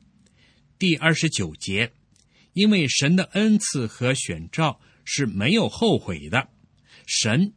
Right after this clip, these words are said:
并没有改变，他仍然爱以色列人。罗马书第十一章的三十到三十三节说，你们从前不顺服神，如今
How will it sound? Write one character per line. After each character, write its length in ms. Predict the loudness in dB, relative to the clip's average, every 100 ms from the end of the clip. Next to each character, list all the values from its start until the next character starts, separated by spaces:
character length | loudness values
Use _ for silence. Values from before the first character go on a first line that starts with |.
| _
并 200 | 4 4
没 120 | 2
有 120 | -2
改 260 | -4 -8 -2
变， 240 | 0 0 -2 -20 _ _
他 200 | -4 -4 0
仍 260 | 0 2
然 240 | 2 0 0
爱 160 | 2 2
以 120 | 2
色 180 | -2 -2
列 180 | 0 0
人。 340 | -4 -2 -4 -4 _ _ _ _ _ _ _ _
罗 120 | 2
马 160 | 4 4
书 280 | 2 0 2
第 380 | 2 4 2 -2 _ _
十 320 | -4 0 0
一 180 | 0 0
章 280 | 0 0 0
的 80 |
三 340 | -2 -2 0 0
十 160 | -2
到 220 | -4 -4 -4
三 280 | -2 -2
十 120 | -2 -6
三 280 | -4 -2
节 200 | -2 -4
说， 400 | -6 -2 0 0 -6 _ _ _ -20 -20 -4
你 120 | 2
们 140 | 4 4
从 260 | 2 2
前 360 | 2 2 4 2
不 260 | 2 0
顺 320 | 0 2 2 2
服 180 | 0
神， 400 | -2 0 0 0 -4 _ _ -20 -20 0
如 220 | 4 4
今 440 | 2 2 2 2